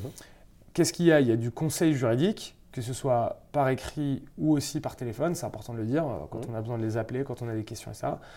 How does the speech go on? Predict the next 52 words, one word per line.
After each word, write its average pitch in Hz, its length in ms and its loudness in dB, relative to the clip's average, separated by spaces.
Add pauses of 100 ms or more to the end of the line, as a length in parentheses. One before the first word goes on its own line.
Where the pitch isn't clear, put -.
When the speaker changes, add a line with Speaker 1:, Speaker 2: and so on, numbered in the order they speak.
(240)
Speaker 1:
Des 117 60 -6
gens 143 120 0
qui 143 120 -2
rentrent 147 240 2
dans 135 80 2
le 127 60 0
détail 123 320 2
aussi, 117 200 -2
donc 147 160 -2
qui 131 140 -8
nous 117 120 -4
disent, 131 220 -2
mais 117 80 -4
attends, 104 240 -8
enfin, 80 300 -10
c'est, 107 200 -8
c'est 92 180 -10
des, 98 120 -6
évidemment 113 340 -4
des 104 120 -2
professionnels 107 400 -12
du 131 60 0
droit, 170 160 6
donc 110 120 -4
ils 110 60 -10
nous 104 80 -8
disent, « 117 120 -6
Envoyez-nous 113 420 -2
vos 110 100 -4
contrats, 135 460 0
envoyez-nous 104 360 -4
ça », 139 380 0 (300)
qui - 120 -8
bossent 120 280 -4
les 107 100 -2
sujets 117 320 -4
avant, 135 400 4 (400)
et, 151 260 6
euh, 123 80 4
quand 120 300 -6
on 131 80 -6
fait 135 120 -6
un 120 100 -4
call 127 160 -6
avec 110 260 -4
eux, 131 40 -4
euh, 120 200 -4 (100)
rentrent, 113 360 -6
rentrent 107 300 -8
dans 110 80 -4
le 107 60 -4
détail. 156 400 6